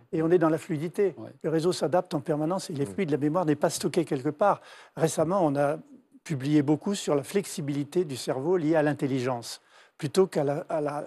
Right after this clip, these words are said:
Speaker 1: au cerveau cristallisé. Vous l'avez
Speaker 2: Mm.
Speaker 1: Vu ses publications,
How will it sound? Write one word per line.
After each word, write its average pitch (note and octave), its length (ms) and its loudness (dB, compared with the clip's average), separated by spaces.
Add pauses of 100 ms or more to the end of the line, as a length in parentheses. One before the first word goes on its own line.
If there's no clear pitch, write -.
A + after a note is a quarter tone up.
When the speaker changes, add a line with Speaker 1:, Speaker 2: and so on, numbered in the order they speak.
(120)
Speaker 1:
au - 160 -8
cerveau D#3+ 320 0
cristallisé. D3 880 0
Vous D#3+ 80 -6
l'avez C#3 240 -2
Speaker 2:
Mm. A2 280 -12 (300)
Speaker 1:
Vu C#3 160 -6
ses C#3+ 160 -6
publications, C#3 640 -6